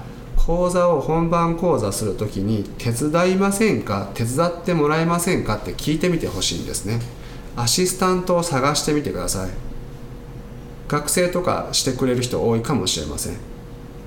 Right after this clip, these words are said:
そしたら、アシスタント一人いるだけですごい講座やりやすくなるし、で、アシスタントの人は無料でいくつも講座受けれるみたいな、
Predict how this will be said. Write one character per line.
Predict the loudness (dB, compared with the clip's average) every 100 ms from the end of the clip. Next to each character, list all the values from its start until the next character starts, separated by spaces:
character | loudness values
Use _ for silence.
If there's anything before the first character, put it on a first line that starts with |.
| -12 -6
そ | 0 0
し | 2
た | 2
ら、 | 4 2
ア | 2
シ | 2
ス | 2
タ | 2 2
ン |
ト | 2
一 | 0
人 | 0
い | 0
る | 0
だ | -2
け | -2
で | 0 0 -2
す | -2 -2 0
ご | 2
い | 0
講 | 2 2
座 | 2
や | 0
り | 0
や | 0 -2
す | -4
く |
な | -6 -6
る | -4
し、 | -2 0 -2 -4 -12 -8 -2
で、 |
ア | 0
シ | 0 0
ス |
タ | 0 0
ン | 0
ト | 0
の |
人 | 0 2
は | 2
無 | 2 0
料 | 2 2
で | 0
い |
く | 0
つ | -2 -4
も |
講 | -2 -2 -2
座 | -2
受 | -4
け | -2
れ | -2
る | -2 -4
み | -4
た |
い |
な、 | -6